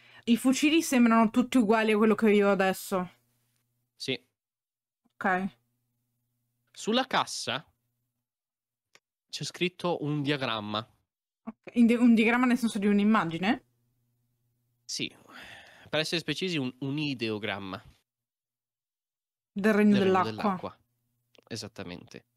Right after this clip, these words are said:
Speaker 2: Ma è perché lo hanno spedito loro o perché lo dovevano ma-, portare da loro?
Speaker 1: Prendo, ehm, un altro fucile, prendo un sacco di proiettili,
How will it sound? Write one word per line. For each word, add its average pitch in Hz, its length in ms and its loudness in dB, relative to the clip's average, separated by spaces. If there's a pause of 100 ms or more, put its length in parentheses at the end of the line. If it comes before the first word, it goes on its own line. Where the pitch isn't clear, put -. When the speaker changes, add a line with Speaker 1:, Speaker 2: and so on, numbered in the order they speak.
(180)
Speaker 2:
Ma 117 160 -4
è 117 60 -4
perché 117 300 -6
lo 113 80 -2
hanno 107 160 -6
spedito 127 520 -10
loro 147 260 -2
o 131 100 -4
perché - 280 -10
lo 110 120 -6
dovevano 107 420 -8
ma-, 104 220 -10
portare 104 540 -8
da 85 120 -10
loro? 82 300 -10
Speaker 1:
Prendo, 240 840 2
ehm, 190 1080 0
un 220 160 2
altro 240 300 2
fucile, 233 520 2
prendo 214 320 0
un 196 140 0
sacco - 520 -4
di 208 140 2
proiettili, 208 840 2